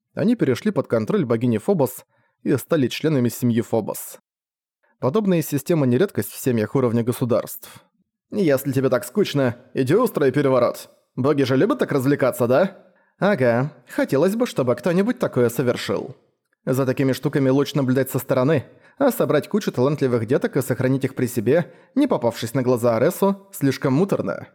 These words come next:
Пусть боги и проиграли в войне, после чего их подчинили, разумеется, они остались такими же своевольными, как и раньше.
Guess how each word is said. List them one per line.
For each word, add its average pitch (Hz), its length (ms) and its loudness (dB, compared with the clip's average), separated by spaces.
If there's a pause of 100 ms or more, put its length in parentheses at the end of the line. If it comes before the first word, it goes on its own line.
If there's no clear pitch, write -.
(640)
Пусть 196 300 -2
боги 135 280 2
и 127 80 4
проиграли 123 460 0
в 127 100 -2
войне, 131 360 2
после 131 340 -2
чего 131 260 0
их 123 140 -2
подчинили, 123 680 0 (180)
разумеется, 156 600 0
они 156 120 2
остались 131 420 0
такими 185 320 0
же 120 120 0
своевольными, 127 640 2
как 135 180 -2
и - 20 4
раньше. 123 560 -2